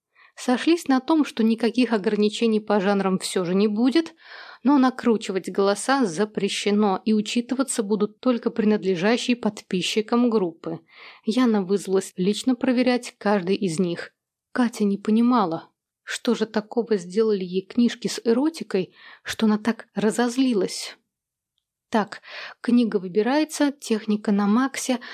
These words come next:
А что у нас с местом проведения?» спросила Катя, когда Даня написал пост в группу о выборе книги на июнь и кинул его в отложку. «Пока ничего». Он уже давно написал Яне,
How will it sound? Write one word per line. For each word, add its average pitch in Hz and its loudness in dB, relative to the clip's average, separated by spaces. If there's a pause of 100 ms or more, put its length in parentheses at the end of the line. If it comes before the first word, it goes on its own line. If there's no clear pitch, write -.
(160)
А 202 -2
что - -2
у 311 -2
нас 247 2
с - -8
местом 247 2
проведения?» 220 -2
спросила 160 -6
Катя, 262 -2
когда 180 -2
Даня 220 2
написал 190 -2
пост - -4
в 160 -10
группу 254 0 (260)
о 220 2
выборе 208 0
книги 202 -2
на 185 2
июнь 226 2
и 277 2
кинул 294 2
его 196 0
в - -12
отложку. 185 -4 (580)
«Пока 151 -8
ничего». 175 -4 (680)
Он 202 2
уже 208 0
давно 220 0
написал 196 0
Яне, 202 0